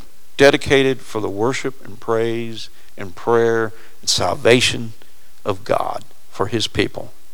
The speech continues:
When we pray, as Solomon was saying, when they built the temple, it was a beautiful place. But he was praying to the Lord,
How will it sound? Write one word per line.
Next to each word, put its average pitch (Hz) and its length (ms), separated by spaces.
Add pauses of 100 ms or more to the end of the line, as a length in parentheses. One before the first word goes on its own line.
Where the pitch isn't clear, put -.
(920)
When 107 120
we 139 100
pray, 135 580 (440)
as 113 220
Solomon 143 540
was 95 120
saying, 113 460
when 120 120
they 98 80
built 127 320
the 113 60
temple, 143 340
it - 40
was 104 100
a 101 60
beautiful 123 440
place. - 360 (1000)
But 131 120
he 160 80
was 151 260 (180)
praying 175 380
to 120 100
the 120 80
Lord, 131 220